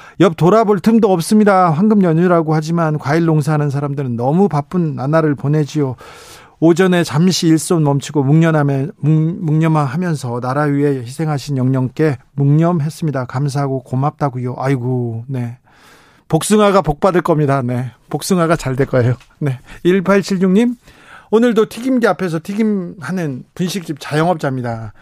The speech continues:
요번 여름 더 덥다는데 벌써부터 걱정입니다. 얘기하네요. 그래도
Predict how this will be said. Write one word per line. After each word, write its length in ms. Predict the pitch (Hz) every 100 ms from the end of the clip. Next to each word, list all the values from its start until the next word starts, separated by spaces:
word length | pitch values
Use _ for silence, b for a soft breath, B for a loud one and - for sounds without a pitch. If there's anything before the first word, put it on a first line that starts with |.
| b
요번 240 | 180 208 202
여름 200 | 190 175
더 140 | 165
덥다는데 540 | 170 165 202 185 160 135
벌써부터 500 | 156 180 196 185 175
걱정입니다. 920 | 151 - 202 214 202 190 185 175 160
얘기하네요. 480 | 143 147 139 135 123 B B B B
그래도 400 | - 220 196